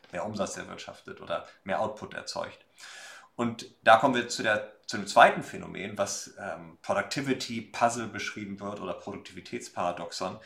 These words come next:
Wir werden nicht mehr produktiver. Man muss sich ja vorstellen, so zu Zeiten des Wirtschaftswunders, diese Sturm- und Drangjahre, da sind wir pro Jahr fünf Prozent produktiver geworden.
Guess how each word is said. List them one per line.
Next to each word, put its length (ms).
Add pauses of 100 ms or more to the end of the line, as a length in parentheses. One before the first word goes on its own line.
(280)
Wir 160
werden 320
nicht 240
mehr 100
produktiver. 800 (720)
Man 100
muss 100
sich 60
ja 60
vorstellen, 320
so 180 (280)
zu 100
Zeiten 300
des 120
Wirtschaftswunders, 960
diese 140
Sturm- 420
und 240
Drangjahre, 640
da 140
sind 180
wir 160
pro 220
Jahr 280
fünf 380
Prozent 420
produktiver 520
geworden. 500